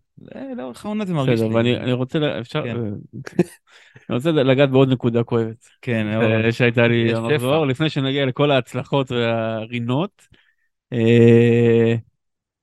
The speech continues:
Speaker 2: מחזור כפול, אה, שלושים ושבע, ווילסון, צד אחד, עיסק בצד שני, אני עם עיסק קפטן,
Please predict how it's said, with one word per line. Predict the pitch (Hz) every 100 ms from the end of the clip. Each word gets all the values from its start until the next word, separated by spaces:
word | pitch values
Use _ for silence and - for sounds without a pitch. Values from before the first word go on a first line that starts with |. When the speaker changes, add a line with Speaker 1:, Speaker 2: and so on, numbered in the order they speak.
| _ _ -
Speaker 2:
מחזור | 117 131 165
כפול, | 156 131 143 143 135 - _ _ _ _ _ _ _ _ _ _ _ _ _ _ _
אה, | 127 123 123 113 104 107 _
שלושים | _ - - 156
ושבע, | 139 147 135 135 123 _ _ _ _ _ _ _ _ _ _ _ _ _ _ _ _ _ _ _ _
ווילסון, | 117 127 151 123 147 139 127 127 _ _ _ _ _ _ _ -
צד | 127
אחד, | 117 131 123 120 123 -
עיסק | 127 - 160 143
בצד | 135 135 123
שני, | 120 123 127 123 _ _ _ _ _ _ _ _ _ _ _ -
אני | 107 156
עם | 151
עיסק | 127 143 131
קפטן, | 143 131 - 135 135 135